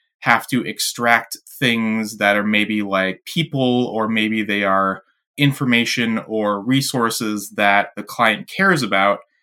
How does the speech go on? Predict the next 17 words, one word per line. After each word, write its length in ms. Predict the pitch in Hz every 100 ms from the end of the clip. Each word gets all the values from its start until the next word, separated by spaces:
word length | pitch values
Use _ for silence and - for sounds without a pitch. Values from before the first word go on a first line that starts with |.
| _ _
And 160 | 123 120
sometimes 800 | 156 147 151 127 120 113 107 -
there's 160 | 120 117
gonna 220 | 120 110
be 140 | 110
hard 280 | 104 131 113
decisions 460 | 110 208 190 135 -
to 80 | 120
make 260 | 113 110
because 600 | 117 - 123 113 110 107 _ _ _ -
maybe 220 | 123 139
the 120 | 123
client 440 | - 151 139 139
is 140 | 104 -
paying 500 | - 247 254 151 123
you 280 | 113 107 107
to 480 | - 131 113 110